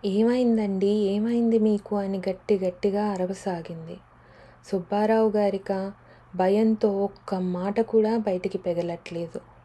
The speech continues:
ఇంతలోపే మూసేసిన తలుపుని ఎవరో బయట నుంచి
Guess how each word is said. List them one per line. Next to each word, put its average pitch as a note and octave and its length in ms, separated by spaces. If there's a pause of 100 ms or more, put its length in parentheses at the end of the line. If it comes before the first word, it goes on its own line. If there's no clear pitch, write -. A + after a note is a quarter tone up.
(400)
ఇంతలోపే F#3 720 (600)
మూసేసిన A3+ 640
తలుపుని G3 540
ఎవరో F#3+ 380
బయట F3+ 340
నుంచి G#3 460